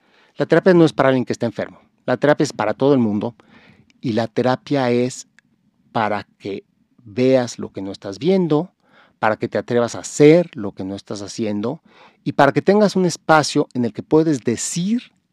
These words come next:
lo que no estás diciendo y un espacio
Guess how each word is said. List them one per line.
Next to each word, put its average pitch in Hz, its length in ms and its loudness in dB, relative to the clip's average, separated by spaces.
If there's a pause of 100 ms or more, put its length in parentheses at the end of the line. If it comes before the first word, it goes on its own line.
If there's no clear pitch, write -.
(300)
lo 117 180 0
que 123 100 -4
no 117 100 0
estás 117 240 -4
diciendo - 520 -12 (1040)
y 123 160 0
un 123 160 4
espacio 123 640 2